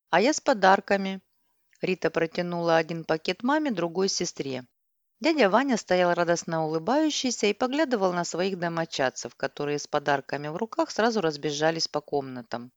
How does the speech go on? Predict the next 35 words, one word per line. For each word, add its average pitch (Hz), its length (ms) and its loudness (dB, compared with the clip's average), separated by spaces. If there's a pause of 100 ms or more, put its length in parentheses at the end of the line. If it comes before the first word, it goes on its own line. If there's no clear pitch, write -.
(580)
Рита 269 300 4
обратила 254 500 2
внимание, 262 540 0
как 226 180 0
действительно 180 720 -4
он 156 160 -6
похож 220 460 2
на 170 200 -4
ее 165 140 -4
попутчика 165 760 -2
в - 60 -20
поезде. 131 640 -8 (840)
«Дядь 240 240 2
Вань, 165 360 2 (140)
а 190 100 2
вам 269 200 2
тоже 254 260 0
подарки». 180 720 0 (880)
«Мне?» – 294 560 2 (560)
чуть 208 220 -4
смущенно 196 540 -2
протянул 190 540 -2
мужчина, 196 540 -2
а 175 40 2
Рита 185 280 0
вспомнила, 170 600 -4
что 165 200 -2
раньше 190 320 -2
даже 202 260 -2
не 190 140 -4
поздравляла 180 600 0
его 170 240 0
с 156 60 -6
днем 165 220 -6
рождения. 156 720 -6